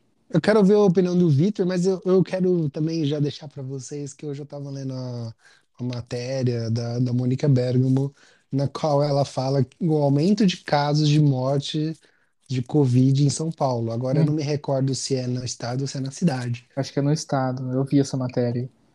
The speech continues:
Speaker 1: Aí você vai ler, né, a matéria. Você vê o título e já pensa, "Ih, caralho, né?"
Speaker 2: Fudeu.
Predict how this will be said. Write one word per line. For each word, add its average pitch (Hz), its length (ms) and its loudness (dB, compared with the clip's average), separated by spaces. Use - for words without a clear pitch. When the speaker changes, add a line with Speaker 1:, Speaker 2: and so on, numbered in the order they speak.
Speaker 1:
Aí 165 480 4
você 170 340 -2
vai 175 220 0
ler, 165 260 2
né, 147 320 -6
a 165 80 -10
matéria. 139 480 -8
Você 123 220 -8
vê 151 100 0
o 160 80 2
título 196 480 0
e 156 40 -4
já 165 120 -8
pensa, 139 320 -10
"Ih, 151 300 -6
caralho, 113 400 -14
né?" 104 60 -10
Speaker 2:
Fudeu. 131 340 4